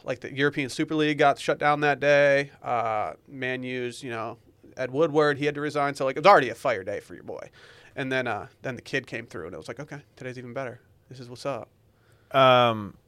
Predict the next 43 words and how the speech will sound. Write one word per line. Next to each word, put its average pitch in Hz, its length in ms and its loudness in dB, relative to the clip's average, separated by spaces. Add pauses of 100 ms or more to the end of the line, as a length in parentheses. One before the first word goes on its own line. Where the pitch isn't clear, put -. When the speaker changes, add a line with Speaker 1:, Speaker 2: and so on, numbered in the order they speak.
(1400)
Speaker 2:
yeah, 113 240 0
it's 95 140 -8
kind 147 160 -8
of 147 40 -4
a 117 60 -2
blur. 92 480 -2 (640)
Like, 98 120 -14
think, 143 200 -6
I'm, 139 180 6
I'm 139 120 2
Speaker 1:
It - 60 -2
Speaker 2:
thinking 170 200 2
Speaker 1:
feels - 120 6
Speaker 2:
back. 139 160 12
Speaker 1:
way 214 120 10
longer 208 240 8
than 160 100 -2
two 165 160 0
weeks 170 220 2
ago. 123 340 0
Speaker 2:
The 127 100 2
last 151 240 8
thing 208 140 4
I 185 40 10
remember 165 280 4
doing 123 400 2
really, 113 300 6
like, 110 280 2
after 117 720 2 (400)
the 110 100 2
birth 113 320 4
process 101 540 2
is, 98 160 -8
like, 92 440 -8 (520)
uh, 110 60 -6
taking 131 320 4
a - 20 2
picture 127 320 0
of 120 100 0
him 117 80 -2
being 123 220 -4
weighed 120 200 2
in 117 240 -4